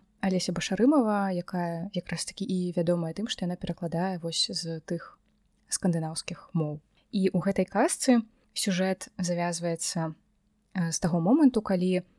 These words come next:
галоўны герой, Ледзяны волат, прачынаецца пасля стагадовага сну. Ён прачынаецца і як бы знаёміцца з тымі навінкамі, якія з'явіліся ў свеце за гэты час. І паколькі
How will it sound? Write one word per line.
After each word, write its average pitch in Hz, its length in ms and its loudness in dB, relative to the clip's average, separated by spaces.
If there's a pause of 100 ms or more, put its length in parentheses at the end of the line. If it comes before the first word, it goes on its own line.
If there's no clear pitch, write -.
(120)
галоўны 175 400 0
герой, 165 400 2 (160)
Ледзяны 180 400 2
волат, 160 380 -2 (180)
прачынаецца 220 880 0
пасля 180 400 -2
стагадовага 170 640 -2
сну. 156 320 -4 (240)
Ён 190 240 0
прачынаецца 226 720 2
і 196 160 0 (160)
як 185 240 -2
бы 170 160 2
знаёміцца 185 640 2
з 170 240 -4
тымі 185 320 2
навінкамі, 170 640 0 (340)
якія 170 580 0
з'явіліся 165 520 0
ў 165 80 -6
свеце 302 340 2
за 240 140 4
гэты 220 240 0
час. 196 400 -2
І 196 40 -4
паколькі 185 640 0